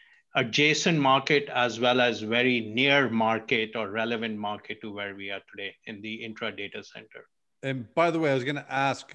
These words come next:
Speaker 2: 'cause I, I know it, but for people at home, uh, Suresh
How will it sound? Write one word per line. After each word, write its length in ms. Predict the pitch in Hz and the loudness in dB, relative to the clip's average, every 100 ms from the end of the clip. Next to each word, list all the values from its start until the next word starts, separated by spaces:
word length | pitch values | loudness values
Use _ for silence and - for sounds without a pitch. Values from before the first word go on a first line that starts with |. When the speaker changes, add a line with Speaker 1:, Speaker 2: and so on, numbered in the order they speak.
| 131 | -8
Speaker 2:
'cause 240 | 135 117 | -4 -2
I, 140 | 117 123 | -2 -2
I 160 | 120 120 | -2 -2
know 240 | 123 127 | 2 2
it, 140 | 123 120 | 2 -2
but 160 | 117 | -8
for 80 | - | -8
people 320 | 110 143 135 | -8 -8 -4
at 60 | 117 | -4
home, 400 | 107 127 113 92 - _ _ _ | -2 0 -2 -4 -12 _ _ _
uh, 360 | 117 117 110 107 - _ _ _ | 0 2 2 -2 -6 _ _ _
Suresh 600 | 135 - 135 139 139 131 | -12 -2 2 4 4 0